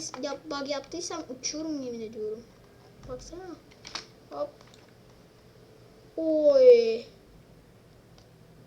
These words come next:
Oha arkadaşlar,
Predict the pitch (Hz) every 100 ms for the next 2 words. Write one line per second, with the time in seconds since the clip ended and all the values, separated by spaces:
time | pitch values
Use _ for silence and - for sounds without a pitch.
0 | - - - 302 311 311 302 277 294 311
1 | 320 320 302 269 - 339 339 320 302 -
2 | 311 302 294 294 294